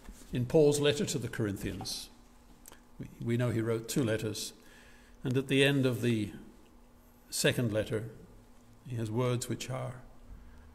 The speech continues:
famously resounding around the world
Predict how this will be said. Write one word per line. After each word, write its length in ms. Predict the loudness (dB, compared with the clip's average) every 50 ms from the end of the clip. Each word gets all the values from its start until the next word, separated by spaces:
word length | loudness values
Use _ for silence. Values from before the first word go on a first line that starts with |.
| -20 -20 -20 -20 -18 -6
famously 540 | 2 4 4 6 6 4 2 2 2 2 2
resounding 520 | 2 2 2 2 2 2 2 2 2 2
around 320 | 4 4 4 4 2 0
the 60 | -2 -2
world 520 | -2 0 0 2 2 2 0 -2 -4